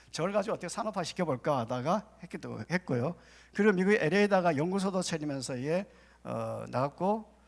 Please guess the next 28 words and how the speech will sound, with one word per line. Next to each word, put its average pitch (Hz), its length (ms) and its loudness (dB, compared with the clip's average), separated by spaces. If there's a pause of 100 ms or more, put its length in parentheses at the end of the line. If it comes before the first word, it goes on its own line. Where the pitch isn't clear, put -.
(760)
학교에서는 190 600 0
한 180 80 0
사십억 175 420 -4
정도를 143 460 -6
이제 120 220 -8
연구 151 180 -6
책임자 147 260 -8
받은 127 220 -8
것 127 60 -6
같고요. 123 400 -10 (340)
여기 170 240 -4
저희 185 160 -4
회사의 185 580 0
임원들이 175 400 2
되겠습니다. 120 640 -6 (1300)
여기 170 200 2
이제 165 180 4 (160)
밑에 185 500 2
있는 151 160 -2
분이 147 280 2
이제 143 140 -2
핵심적인 175 460 -4
우리 139 240 -4
이제 120 320 -6
실질 151 340 -6
실무 151 300 -2
책임자들이 170 420 -4
되겠고요. 117 600 -10